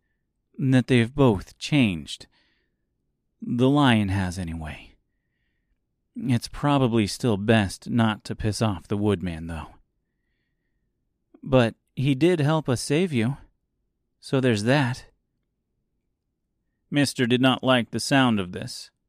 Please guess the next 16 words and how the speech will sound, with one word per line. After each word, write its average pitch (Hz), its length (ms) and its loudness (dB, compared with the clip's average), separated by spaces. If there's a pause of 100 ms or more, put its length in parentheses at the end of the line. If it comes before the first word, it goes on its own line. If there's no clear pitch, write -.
(460)
but 127 180 2
true 165 400 4
to 131 120 -2
form, 143 600 2 (240)
reluctantly 139 720 0
agreed 120 520 0
to 110 100 -2
the 107 120 0
arrangement. 110 640 -2 (1200)
"Fine. 113 560 -2 (1600)
But - 100 -12
if 151 120 -6
he 185 100 -6
kills 160 400 0
us, 85 400 -8 (260)
well, 127 520 -4